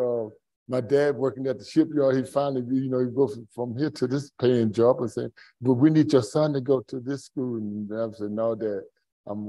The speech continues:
you know, do what I have to do, but just do it right." But it was a challenge for me. But I think for me to go through a H B C U,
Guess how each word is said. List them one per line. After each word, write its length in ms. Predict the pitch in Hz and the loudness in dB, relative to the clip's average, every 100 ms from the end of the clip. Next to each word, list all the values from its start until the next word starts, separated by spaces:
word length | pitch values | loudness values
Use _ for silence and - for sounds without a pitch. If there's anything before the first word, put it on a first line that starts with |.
| 117 120 | -10 -8
you 60 | 104 | -8
know, 200 | 98 104 | -8 -8
do 100 | 107 | -6
what 200 | 107 101 | -6 -6
I 80 | 95 | -4
have 200 | 104 98 | -6 -6
to 60 | 104 | -10
do, 220 | 101 101 98 | -12 -12 -8
but 140 | 95 104 | -10 -8
just 280 | 98 101 - | -8 -8 -8
do 160 | 110 98 | -8 -8
it 60 | - | -6
right." 260 | 104 92 - _ _ _ _ - | -8 -8 -12 _ _ _ _ -6
But 180 | 113 101 - | -4 -4 -4
it 80 | 131 | -4
was 320 | 117 131 113 | 2 2 2
a 100 | 107 | -4
challenge 520 | - 139 131 117 110 | -2 0 2 0 -4
for 160 | - 120 | -10 -8
me. 160 | 113 110 | -6 -6
But 260 | 104 107 | -4 -4
I 120 | 110 107 | -4 -6
think 240 | 131 120 113 _ - | -6 -6 -8 _ -10
for 80 | 113 | -6
me 180 | 120 131 | -2 -2
to 120 | 113 | -4
go 260 | 131 127 | 0 0
through 220 | 123 127 107 | 0 -4 -4
a 180 | 113 | -6
H 80 | 113 _ | -8 _
B 100 | 117 | -12
C 200 | 113 - | -12 -8
U, 380 | 120 117 123 120 | -8 -6 -8 -10